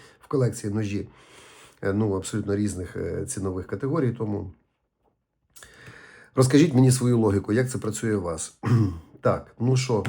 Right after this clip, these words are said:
ми поговорили з вами про загальні речі. Давайте зміряємо вагу. Ось так, якщо ми в кадрі дочекаємося, відтаруємо вагу,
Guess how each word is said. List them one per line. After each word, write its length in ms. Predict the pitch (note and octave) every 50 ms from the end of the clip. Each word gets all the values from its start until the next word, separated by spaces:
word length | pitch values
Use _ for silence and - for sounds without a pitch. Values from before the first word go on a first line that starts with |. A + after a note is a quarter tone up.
| B2+ -
ми 220 | G#2+ G#2+ A#2+ C3 B2+
поговорили 520 | B2+ B2 A2 A#2+ A2 A#2+ A#2 A#2 A2 G#2+
з 80 | G2+ G#2
вами 300 | A2 G#2+ G2+ G2+ G2 F#2
про 360 | - - A#2 G#2 F2+ E2+ - _ _ _ _ _ _ _ - - - - - - - - _ _ _
загальні 400 | - G2+ A2 G#2+ G#2 G2 G2 G2
речі. 340 | F#2+ G2 F#2 F2 - - - - -
Давайте 360 | F#2+ G#2 G2+ G#2 G2+ G#2 - F2+
зміряємо 720 | E2 F2 G#2 G#2 G#2 G2+ F#2 F#2+ F#2 F2+ E2+ E2 E2 E2 - _ _ _ _ _ _ _ - - -
вагу. 540 | - F#2 G2+ F#2+ F#2 F#2+ F#2 F2+ F2 E2 - _ _ _ _ _ _ _ _ _ _ _ _ _ _ _ _ _ _ _ _ _ -
Ось 200 | - F2+ - -
так, 320 | - - F2 E2 - -
якщо 240 | - - - - F#2+
ми 140 | F2+ F2 F2
в 80 | -
кадрі 480 | - - F2+ F2+ F2 E2 - D#2 D2+ D#2+ E2 - _ _ _ _ _ _ - - _ - - _ _ _ _ _ _ _ _ _ _ _ _ _ _ _ _ _ -
дочекаємося, 880 | F2+ F#2 E2 - - - - F#2 F2 F#2 F2 E2+ - - - - E2+ - - _ _ _ - - _ -
відтаруємо 720 | A2+ A2+ A2+ - - A#2+ A2 G#2+ G#2 G2+ G2 G2 G2+ G2
вагу, 420 | G2+ A#2 A#2+ A#2+ C#3+ E3 F3 E3